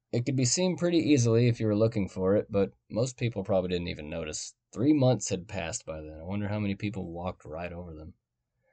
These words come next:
But they find the spot, and they start digging. There's one problem, though.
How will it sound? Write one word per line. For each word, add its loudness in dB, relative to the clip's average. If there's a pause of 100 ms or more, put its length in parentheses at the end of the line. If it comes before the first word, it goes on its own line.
(540)
But -2
they -4
find 4
the 2
spot, 6 (140)
and -10
they -8
start -4
digging. 0 (800)
There's 4
one 4
problem, 6
though. -8